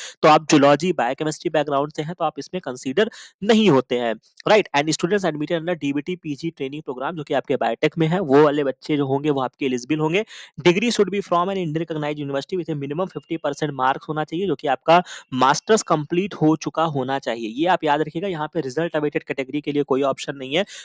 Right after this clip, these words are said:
तो आपका मास्टर दो हज़ार बीस इक्कीस, दो हज़ार इक्कीस बाईस या दो हज़ार बाईस तेईस का होना चाहिए। अब इंटरेस्टिंग चीज़ क्या है, mode of selection कैसे होगा बेटा, तो ये आपका एक कंप्यूटर बेस्ड टेस्ट ऑर्गेनाइज किया जाएगा, जो कि मल्टीपल सिटीज में आपको मौका मिलेगा।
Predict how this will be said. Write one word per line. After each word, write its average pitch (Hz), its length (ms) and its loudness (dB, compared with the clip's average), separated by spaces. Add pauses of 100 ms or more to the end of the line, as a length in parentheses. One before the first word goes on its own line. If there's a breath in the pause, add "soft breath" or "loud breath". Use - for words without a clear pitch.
(120 loud breath)
तो 151 60 10
आपका 143 300 6
मास्टर 139 420 0
दो 139 160 2
हज़ार 143 240 2
बीस 143 240 -4
इक्कीस, 160 320 -4
दो 131 100 -2
हज़ार 131 200 -4
इक्कीस 147 320 -10
बाईस 170 220 -4
या 170 60 -2
दो 139 120 -2
हज़ार 147 160 0
बाईस 135 360 -2
तेईस 135 200 -4
का 156 120 2
होना 110 220 4
चाहिए। 110 320 2 (1080 loud breath)
अब 139 120 4
इंटरेस्टिंग 175 440 2
चीज़ 202 180 -4
क्या 190 140 0
है, 196 80 0
mode 160 280 2
of 175 100 2
selection 165 400 -6
कैसे 170 220 -4
होगा 165 200 0
बेटा, 165 220 -4
तो 175 120 -10
ये 143 140 -4
आपका 151 280 2
एक 160 180 -4
कंप्यूटर 143 520 -4 (260)
बेस्ड 143 400 0
टेस्ट 170 220 2
ऑर्गेनाइज 135 480 0
किया 156 200 2
जाएगा, 151 300 2
जो 175 80 -2
कि 147 120 0
मल्टीपल 135 380 -2
सिटीज 143 400 -2
में 151 80 -2
आपको 139 220 -2
मौका 127 280 0
मिलेगा। 139 320 2